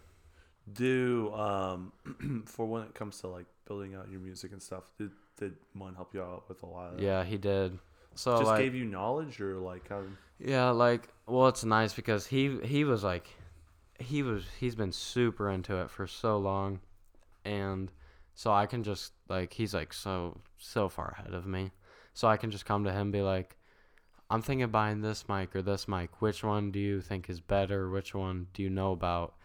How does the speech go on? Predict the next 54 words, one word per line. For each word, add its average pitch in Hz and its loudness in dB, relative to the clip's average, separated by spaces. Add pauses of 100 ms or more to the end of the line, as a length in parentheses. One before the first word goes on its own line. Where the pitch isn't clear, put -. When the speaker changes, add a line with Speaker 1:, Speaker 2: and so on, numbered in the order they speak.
(280)
Speaker 2:
And 98 -2
he'll 104 0
just, 90 -6
like, 85 -2 (140)
tell 90 -2
me 90 -2
that 87 -6
stuff, 87 -6
which - -10
is - -14
so 87 -8
nice. 92 -8 (220)
Speaker 1:
That's 101 -8
cool. 85 -14
Speaker 2:
Yeah. 58 -8 (440)
Speaker 1:
Do 110 -4
you 113 -2
see 120 -4
a 113 2
lot 101 0
of 98 -8
the 98 -4
production 98 -6
process, 95 -6
or 98 -4
even 98 -6
the 95 -4
way, 95 -2
like, 92 -8
the - -14
keys 98 -8
and 95 -10
stuff 95 -8
are 104 -12
set 101 -6
up? - -10
Did 95 -12
he 98 -12
tell 104 -4
you 104 -6
a 107 -4
lot 104 0
of 110 -2
that 107 -2
stuff, - -6
or 104 -4
was 98 -6
that 98 -4
more 101 -6
of 95 -12
you 98 -10
just - -16
going 98 -10
on? 95 -10